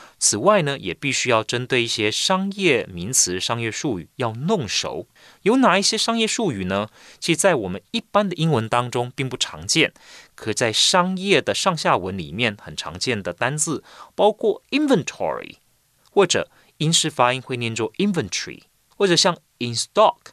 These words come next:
库存有多少，或者当库存用完了或卖完了，所以呢，这些商店就必须要补货，我们就可以说replenish the stock。Replenish可能平常我们绘画当中并不会用到，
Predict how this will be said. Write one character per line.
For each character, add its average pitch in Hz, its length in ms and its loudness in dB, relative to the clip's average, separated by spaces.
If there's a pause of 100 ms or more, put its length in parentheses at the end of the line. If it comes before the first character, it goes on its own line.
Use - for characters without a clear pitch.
(200)
库 175 240 -4
存 90 220 -8
有 82 80 -8
多 92 180 -6
少， - 320 -6 (460)
或 131 100 2
者 101 140 0 (120)
当 143 160 2
库 196 280 -8
存 92 380 -6
用 185 260 0
完 82 200 -4
了 143 280 2 (120)
或 226 220 4
卖 240 300 0
完 87 340 -2
了， 131 180 2 (420)
所 - 180 -4
以 185 140 -2
呢， 143 380 0
这 139 100 -8
些 135 120 0
商 170 320 2
店 156 220 -2
就 120 100 -6
必 117 160 -8
须 - 140 -2
要 113 100 2 (140)
补 92 220 -8
货， - 420 2
我 78 80 -16
们 85 100 -8
就 - 80 -10
可 113 80 -4
以 101 40 2
说 104 240 -2
replenish 160 920 -2
the 160 80 -8
stock。 - 380 2 (540)
Replenish - 800 -2 (280)
可 - 120 -8
能 101 180 0
平 127 260 -6
常 117 240 0
我 101 60 0
们 95 100 -2
绘 202 180 0
画 175 200 4
当 156 200 2
中 165 200 -2
并 180 160 -2
不 - 160 -6
会 131 80 0
用 165 240 0
到， 156 280 2